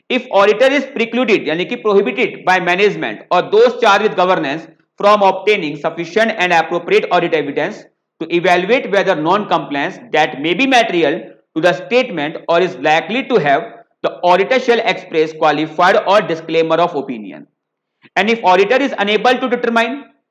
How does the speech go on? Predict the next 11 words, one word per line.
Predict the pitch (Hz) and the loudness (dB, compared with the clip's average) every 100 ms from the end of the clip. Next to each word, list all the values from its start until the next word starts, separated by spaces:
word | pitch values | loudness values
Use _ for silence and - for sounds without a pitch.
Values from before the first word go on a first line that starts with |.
| _ _ | _ _
whether | 127 175 202 | 0 2 4
non-compliance | 185 170 185 190 202 208 220 214 | 2 2 2 0 -2 0 0 2
has | 214 208 | 0 0
occurred | 196 196 220 214 | 0 2 2 2
because | 156 175 190 196 | -2 2 2 4
of | 196 | 2
limitation, | 151 147 156 180 180 220 180 | -2 -6 -4 -4 -2 -4 -4
मुझे, | 160 | -6
मैं | 165 180 | -4 -2
non-compliance | 180 180 180 175 180 180 | -2 -4 -4 -4 -6 -6
के | 185 | -6